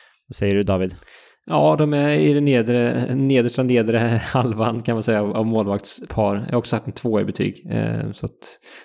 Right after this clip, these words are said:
Speaker 2: nej, vi behöver inte säga, lägga så mycket mer tid, eh, på det här målvaktsparet än så kanske.
Speaker 1: Nej. Backarna då?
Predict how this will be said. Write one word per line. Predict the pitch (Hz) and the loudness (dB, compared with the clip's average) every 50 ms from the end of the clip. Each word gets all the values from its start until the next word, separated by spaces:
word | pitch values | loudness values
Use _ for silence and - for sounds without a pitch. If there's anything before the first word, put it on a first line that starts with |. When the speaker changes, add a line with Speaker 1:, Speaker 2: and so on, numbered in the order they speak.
| _ _ | _ _
Speaker 2:
nej, | - - - - - _ - | -10 -10 -10 -12 -16 _ -8
vi | 123 | -8
behöver | 110 113 117 | -4 -2 -2
inte | 104 - | -4 -4
säga, | 107 - 120 110 107 107 107 101 - - - _ - | -2 0 0 2 2 0 0 -4 -8 -14 -20 _ -4
lägga | 127 110 110 104 | -2 -2 0 0
så | - 113 | -2 -2
mycket | 107 110 104 | -2 0 0
mer | 107 101 | 0 -2
tid, | 101 - 110 104 98 98 - - - - | 0 0 -2 -2 -2 -4 -8 -16 -14 -8
eh, | 113 107 107 101 | -6 -4 -4 -4
på | 104 - 104 | -4 -2 -2
det | 101 | -2
här | 101 101 101 104 - _ _ - - - - - - - - | -2 -2 -4 -6 -10 _ _ -20 -20 -20 -20 -20 -20 -8 -2
målvaktsparet | - 120 107 - - - 110 104 101 - - | 0 2 2 0 0 0 0 0 0 0 -2
än | 104 | -2
så | - - 107 | 0 -2 -2
kanske. | - - 101 - 110 107 - - _ _ _ _ _ _ _ _ | -2 -4 -6 -6 -6 -8 -8 -12 _ _ _ _ _ _ _ _
Speaker 1:
Nej. | 110 110 113 117 123 131 147 185 190 - _ _ - - _ - - - - _ _ _ - | -6 -4 -2 -2 0 -2 -2 -4 -6 -8 _ _ -20 -20 _ -20 -20 -20 -20 _ _ _ 0
Backarna | 135 135 - - _ - 165 180 196 185 139 | 0 0 0 -2 _ -6 -6 -4 -2 0 0
då? | 110 98 98 98 | 0 0 0 -2